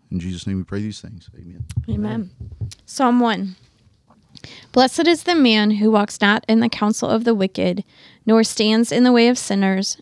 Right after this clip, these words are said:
Speaker 2: nor sits in the seat of scoffers. But his delight is in the law of the Lord, and on his law he meditates day and night. He is like a tree planted by streams of water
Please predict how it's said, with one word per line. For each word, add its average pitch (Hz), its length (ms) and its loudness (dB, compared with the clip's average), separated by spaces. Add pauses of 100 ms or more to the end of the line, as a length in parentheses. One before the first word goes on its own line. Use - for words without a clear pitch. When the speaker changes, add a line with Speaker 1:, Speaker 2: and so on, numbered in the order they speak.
Speaker 2:
nor 214 200 4
sits 208 420 -2
in 220 140 4
the 214 80 4
seat 208 260 2
of 202 100 2
scoffers. - 720 -4 (160)
But 214 140 0
his 226 260 2
delight 208 520 2
is 196 200 0
in 202 100 2
the 202 120 2
law 196 300 4
of 196 80 -2
the 202 120 0
Lord, 185 380 -2 (480)
and 208 160 2
on 208 240 4
his 269 300 2
law 208 240 4
he 214 180 2
meditates 185 600 -2
day 180 200 -2
and 185 120 -2
night. - 420 -10 (440)
He 262 240 2
is 302 160 -2
like 269 180 0
a 208 40 -2
tree 240 340 -2
planted 226 520 -2
by 214 140 2
streams 214 420 -2
of 233 80 0
water 196 520 -2